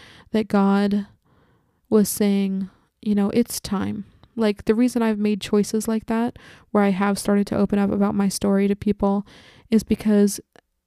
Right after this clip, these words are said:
if I've heard any message from him at all, it's the message that it's time. It's time to open up and start trusting people that they have the capacity to love you and accept you,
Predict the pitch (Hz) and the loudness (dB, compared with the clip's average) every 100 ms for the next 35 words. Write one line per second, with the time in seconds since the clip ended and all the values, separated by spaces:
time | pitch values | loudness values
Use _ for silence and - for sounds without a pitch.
0 | _ _ _ _ - 214 220 214 202 233 | _ _ _ _ 0 2 2 0 0 2
1 | 226 - 233 233 202 190 190 - 196 190 | 2 2 -2 0 -2 -4 -6 -6 -4 -2
2 | 190 - 185 185 - 190 - - 196 196 | -2 -2 -4 -4 -4 -6 -6 -4 -2 -2
3 | - 190 190 190 185 - 185 - 185 190 | -2 -2 -2 -4 -4 -6 -8 -6 -4 -2
4 | 185 202 - - 240 254 247 - - - | -2 -4 -6 -2 0 0 -2 -12 -20 -20
5 | - 214 202 196 196 - _ _ _ _ | -2 4 4 4 0 -8 _ _ _ _
6 | _ _ _ _ _ _ _ _ _ _ | _ _ _ _ _ _ _ _ _ _
7 | _ _ - 214 208 190 180 - - _ | _ _ -4 -2 0 -2 -4 -10 -20 _
8 | _ _ _ - _ _ _ 202 - 214 | _ _ _ -20 _ _ _ -4 0 0
9 | 208 - 185 - 196 185 190 - 185 180 | 0 -2 -2 0 -2 0 -4 0 0 0
10 | 175 - - _ _ - 190 202 202 196 | -4 -10 -20 _ _ -2 -2 0 2 2
11 | 180 196 190 196 - - - 190 - 196 | 2 0 0 -2 -4 -8 -2 -2 -2 -4
12 | 190 190 185 - _ - _ - - 196 | -2 0 -2 -6 _ -20 _ -10 -2 0
13 | 196 185 190 190 196 220 190 - - 190 | 0 0 0 0 -2 -2 -4 -4 -4 -4
14 | - 190 190 190 | -4 -2 0 0